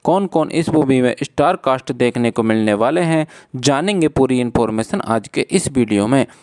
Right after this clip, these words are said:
तो यह वीडियो काफ़ी ज़्यादा इंटरेस्टिंग होने वाला है,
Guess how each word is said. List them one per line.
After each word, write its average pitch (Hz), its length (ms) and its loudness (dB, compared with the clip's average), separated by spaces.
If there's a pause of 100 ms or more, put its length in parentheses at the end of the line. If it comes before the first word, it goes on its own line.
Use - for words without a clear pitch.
(140)
तो 131 60 4
यह 165 200 4
वीडियो 131 360 4
काफ़ी 151 440 -2
ज़्यादा 127 300 0
इंटरेस्टिंग 120 520 -2
होने 139 300 2
वाला 104 320 0
है, 131 220 -2